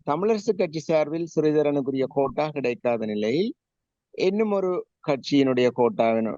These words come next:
ஊடாக செல்வோம் என்று சொல்லி சுரேஷ் பிரேமச்சந்திரன் இ பி ஆர் எல் எஃப்-இன் ஊடாக வந்தவர். எங்களுடைய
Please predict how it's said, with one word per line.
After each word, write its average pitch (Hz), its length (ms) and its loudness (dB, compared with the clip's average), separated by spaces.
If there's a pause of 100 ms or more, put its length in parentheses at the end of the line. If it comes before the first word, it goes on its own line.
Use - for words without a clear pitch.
(140)
ஊடாக 113 380 2 (500)
செல்வோம் 107 720 -2
என்று 92 220 -2
சொல்லி 95 300 -2
சுரேஷ் 131 380 0
பிரேமச்சந்திரன் 101 500 -4
இ 107 160 0
பி 104 120 0
ஆர் 101 100 2
எல் 95 100 0
எஃப்-இன் 92 240 -4
ஊடாக 95 420 0
வந்தவர். 117 380 0 (580)
எங்களுடைய 196 400 4